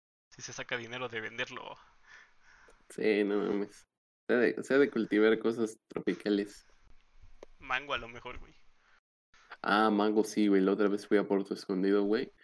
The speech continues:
Speaker 2: No mames, hay un chingo de árboles de mango, güey. Entonces,
Speaker 1: Ah, güey.
Speaker 2: mamadas se caen en el piso y se pudren, güey. No mames.
Speaker 1: Pues sí,
Speaker 2: Bien
Speaker 1: güey.
Speaker 2: pasados de verga.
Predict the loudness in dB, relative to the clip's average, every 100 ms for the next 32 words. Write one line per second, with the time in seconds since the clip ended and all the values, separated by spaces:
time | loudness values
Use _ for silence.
0 | _ _ -6 -2 0 0 0 0 -2 -2
1 | 0 0 -2 -2 0 2 4 4 4 2
2 | 0 0 -2 -2 0 2 2 0 -6 -20
3 | _ _ _ _ 0 2 2 0 0 0
4 | 2 2 2 0 -2 0 2 2 2 0
5 | -2 -4 -2 -2 0 0 -2 -2 2 2
6 | 2 2 0 -2 -6 _ -10 -8 -6 -6
7 | -8 -8 -12 -20 _ _ _ _ _ _
8 | _ _ _ _ -20 -6 -2 0 -2 -4
9 | -2 0 2 4 4 4 2 -2